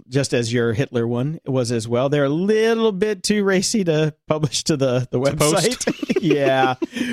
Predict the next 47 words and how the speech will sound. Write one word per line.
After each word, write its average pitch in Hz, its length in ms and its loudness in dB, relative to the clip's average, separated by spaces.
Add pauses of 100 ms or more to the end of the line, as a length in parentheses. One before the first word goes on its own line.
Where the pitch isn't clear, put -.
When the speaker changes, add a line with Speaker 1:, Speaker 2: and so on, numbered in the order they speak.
(100)
Speaker 1:
Those 190 240 2
are 180 80 2
just 156 260 0
for 147 220 0
us, 113 240 2
so 110 160 0
we're 113 120 0
gonna 110 180 0
hang 104 200 0
on 101 180 -2
to 107 100 -6
that. 95 420 -2
Uh, 120 380 0 (480)
but, 151 160 2
uh, 160 80 2
very 190 280 0
well 120 160 2
done. 104 280 0
Thank 123 200 0
you 147 60 0
very 120 320 0
much. 95 420 -8 (520)
And 139 180 0
Shiloh 220 340 2
writes 143 280 2
in, 185 100 0
"Dear 277 160 2
Grumps, 139 460 -2
on 226 100 0
the 214 80 2
whole 202 180 2
radiology 113 720 2
thing, 123 360 0 (500)
I 269 100 0
work 247 220 2
in 175 140 0
tech 180 220 0
transfer 135 540 0
with 123 140 0
a 107 60 -2
focus 143 300 0
on 139 220 0
imaging 120 460 -2
tech 120 260 -2
and 127 160 -2
A 117 160 2
I. 147 400 0